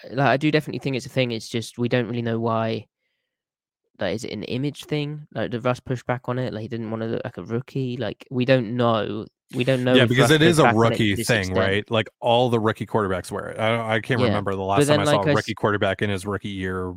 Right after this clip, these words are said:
Speaker 2: not wearing a coach's wristband.
Speaker 1: Yeah, but then, like I said, like, <laughs> Brady, <laughs> Brady
Speaker 2: Yeah,
Speaker 1: wears
Speaker 2: Brady.
Speaker 1: a wristband still.
Speaker 2: Brady wears it. Josh Allen wears it.
Speaker 1: Geno
Speaker 2: Uh,
Speaker 1: Smith wears it.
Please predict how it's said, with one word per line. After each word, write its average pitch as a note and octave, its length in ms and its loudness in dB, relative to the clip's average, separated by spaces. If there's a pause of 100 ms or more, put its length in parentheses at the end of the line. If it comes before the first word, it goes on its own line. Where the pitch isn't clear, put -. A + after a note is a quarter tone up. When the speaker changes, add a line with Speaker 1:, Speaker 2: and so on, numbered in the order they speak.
(140)
Speaker 2:
not G2 560 -4
wearing F#2 480 -6
a F2+ 120 -8
coach's - 380 -12
wristband. - 420 -12 (880)
Speaker 1:
Yeah, D#3 180 -4
but C#3 120 -4
then, C#3 160 -4
like C#3+ 180 -4
I C3 40 0
said, B2 440 -2
like, A2 360 -4 (220)
<laughs> - 960 -20
Brady, B2+ 720 -2 (160)
<laughs> - 720 -16
Brady A2+ 280 -2
Speaker 2:
Yeah, G2+ 100 0
Speaker 1:
wears A2+ 340 -2
Speaker 2:
Brady. G#2 160 -8
Speaker 1:
a A2 40 -12 (100)
wristband G#2 460 -8
still. F#2+ 200 -8
Speaker 2:
Brady G#2+ 240 2
wears G#2 340 2
it. G2+ 300 2 (480)
Josh F#2+ 260 0
Allen G#2 280 2
wears G2+ 260 2
it. G2 240 0 (640)
Speaker 1:
Geno C3 200 0
Speaker 2:
Uh, - 20 -2
Speaker 1:
Smith B2+ 340 -4
wears A#2+ 280 0
it. B2 280 -4